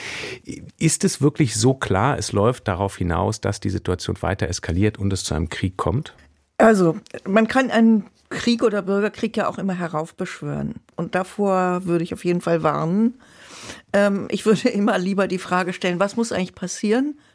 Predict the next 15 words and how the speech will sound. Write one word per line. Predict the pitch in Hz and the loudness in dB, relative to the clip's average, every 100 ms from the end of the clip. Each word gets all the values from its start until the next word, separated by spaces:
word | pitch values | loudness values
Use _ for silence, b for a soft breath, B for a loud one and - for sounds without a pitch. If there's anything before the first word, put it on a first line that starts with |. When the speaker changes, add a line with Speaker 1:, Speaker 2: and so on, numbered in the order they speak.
| - | -2
Speaker 2:
damit | 185 185 202 | 0 0 0
sich | 214 - - | -4 -4 -6
etwas | 170 - 180 - | -6 -4 -4 -4
verbessert | 185 165 165 165 - - | -4 0 0 -2 -6 -6
an | - 147 | -4 -2
der | 139 | -2
Lage? | 82 80 - - B B B B B B | -2 -4 -6 -10 B B B B B B
Und | 190 185 | 2 4
was | 202 226 | 4 4
muss | 214 - | -2 0
zum | 190 | 4
Beispiel | 190 226 - 240 | 4 4 0 0
auch | - 202 - | 2 0 -2
passieren, | 233 220 233 240 240 - 208 | -6 0 2 2 0 -2 -2
ver-, | 202 202 | 2 2